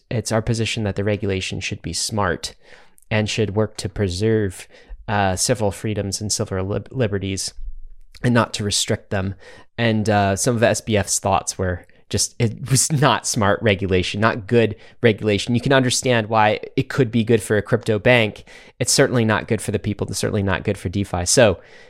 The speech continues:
the fight continues, and we will push back against that thing whenever we see it.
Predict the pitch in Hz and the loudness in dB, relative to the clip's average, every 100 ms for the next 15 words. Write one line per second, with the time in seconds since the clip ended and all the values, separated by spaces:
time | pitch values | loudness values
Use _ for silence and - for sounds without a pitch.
0 | _ 143 - 160 - 180 139 147 131 127 | _ -4 2 2 2 -2 0 2 4 4
1 | 180 - - - - - - 123 139 139 | 0 -2 -10 -18 -20 -8 -2 2 4 2
2 | 123 139 - - 110 104 110 101 101 - | 2 -2 -2 2 2 2 -2 -2 -2 -2
3 | 107 92 - 104 95 95 - - - 110 | -2 -2 -2 -4 -2 -4 -10 -20 -2 2
4 | 107 104 98 98 - 95 92 - | 4 2 0 0 0 0 0 -2